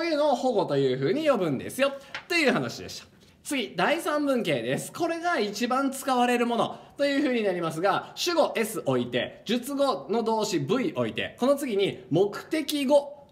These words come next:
というのが入るんだよというものです。目的語、Oというふうに表現します。Oなだけに目的語というのは、Oってつくものですね。まあこれちょっとOだけじゃなくて、にってつくものが入ったりはしますけれども、これが一番よく使っている文かと思います。I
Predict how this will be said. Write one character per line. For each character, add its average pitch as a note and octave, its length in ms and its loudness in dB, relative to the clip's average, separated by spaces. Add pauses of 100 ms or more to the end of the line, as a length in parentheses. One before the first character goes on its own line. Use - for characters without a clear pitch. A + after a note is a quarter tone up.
(100)
と D4 80 2
い B3+ 120 4
う - 20 2
の A#3 80 0
が D#4 80 0
入 A3 240 2
る C#3 140 2
ん B2+ 40 0
だ F3+ 80 4
よ C#4 100 4
と C#4 160 -4
い C#4 140 4
う A3 60 2
も D3+ 140 2
の A#2 40 -2
で B2+ 140 0
す。 C#3+ 100 -6
目 A3 180 -2
的 A#3+ 220 -6
語、 - 300 -2
O D#4 260 4
と E3 120 0
い D#3 180 4
う - 20 0
ふ C#3 100 2
う C#3 60 4
に B3+ 180 0
表 E3+ 200 2
現 B3+ 100 0
し D3 80 -6
ま B2 160 -4
す。 - 80 -14 (240)
O D4 260 4
な F3+ 120 2
だ E3+ 100 2
け D#3+ 80 -2
に D#3+ 140 2
目 D3+ 180 2
的 A3+ 220 -2
語 A#3 100 0
と A3 80 0
い F#3 80 4
う C3+ 40 0
の C3 100 -2
は、 - 380 -2 (120)
O D4+ 300 2 (300)
っ - 40 -20
て D4 140 0
つ - 100 -6
く F3 80 0
も D3 80 -2
の - 60 -14 (340)
で C#3 180 2
す B2+ 100 -6
ね。 - 340 -2
ま C4 100 2
あ - 40 2
こ C#4 80 4
れ C4 40 2
ち - 60 -6
ょ D4+ 40 -6
っ - 20 -2
と A#3 100 2 (100)
O E4 60 2
だ B3+ 120 4
け G3 100 6
じ F3 60 2
ゃ D#3+ 40 2
な C#3+ 120 0
く C3 100 -4
て、 B2 180 -2
に B3+ 220 0
っ D4+ 60 -8
て A3+ 120 0
つ - 100 -10
く F3 60 -2
も D3 100 4
の - 200 -2 (200)
が C#4 220 2
入 B3+ 160 0
っ B3 60 -4
た G#3 120 -2
り F3 80 2
は D3 120 0
し G3 120 0
ま B3+ 140 0
す - 100 -6
け D#4 140 0
れ C4+ 80 0
ど A3+ 80 0
も、 B3 320 2 (180)
こ D#4 100 -2
れ E4+ 100 2
が F4 80 2
一 C4 260 -4
番 C#4+ 200 -2
よ C#4+ 120 4
く C#4+ 140 -2
使 F#3 200 0
っ F3 80 0
て F#3 140 4
い F3+ 60 4
る F#3 80 4
文 F#3 260 -2
か B3 140 0
と B3+ 80 0
思 F3+ 240 2
い C#3 80 -2
ま C3+ 180 -2
す。 - 160 -8
I D#3+ 220 -2